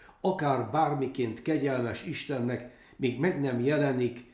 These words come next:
közben jául a Krisztus, hogy őt irányunkba kiengesztelje. Istennek kettős ismerete, először a teremtő, így jelenti ki magát.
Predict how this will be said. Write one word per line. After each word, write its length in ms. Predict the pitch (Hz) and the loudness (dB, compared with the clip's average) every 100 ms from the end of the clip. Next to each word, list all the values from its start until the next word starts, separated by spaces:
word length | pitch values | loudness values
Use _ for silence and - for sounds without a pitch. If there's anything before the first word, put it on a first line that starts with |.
| _ _ | _ _
közben 540 | 147 175 143 147 123 | 2 2 2 0 0
jául 480 | 113 127 127 127 123 | 0 -2 -2 0 0
a 100 | 123 | -2
Krisztus, 880 | - 190 - - 160 - - - _ _ _ _ _ _ _ _ _ _ | -2 -4 -4 0 0 0 -8 -16 _ _ _ _ _ _ _ _ _ _
hogy 200 | 131 135 196 | 2 4 10
őt 440 | 180 147 - - | 10 8 0 -6
irányunkba 840 | - 165 131 120 117 113 104 110 - | 2 4 4 0 -2 -4 -6 -6 -4
kiengesztelje. 1080 | 156 147 117 107 104 - - 104 101 104 - - - | 0 2 2 -4 -6 -8 -12 -8 -8 -10 -12 -20 -8
Istennek 520 | - 180 - 151 139 - | -2 0 2 2 2 0
kettős 540 | 190 190 151 127 - | -2 -2 -2 -2 -4
ismerete, 540 | 160 - 143 120 110 | -8 -6 -4 -4 -4
először 400 | 131 143 135 143 | -4 -2 -2 0
a 140 | 143 - | -2 -2
teremtő, 720 | 175 156 139 110 - 104 - - - - | -2 0 0 -2 -2 -4 -4 -12 -20 -4
így 220 | 202 165 | -2 2
jelenti 420 | 147 139 127 143 | 2 2 0 -4
ki 120 | - 139 | -4 -2
magát. 600 | 131 107 107 95 - | -2 -2 -4 -8 -12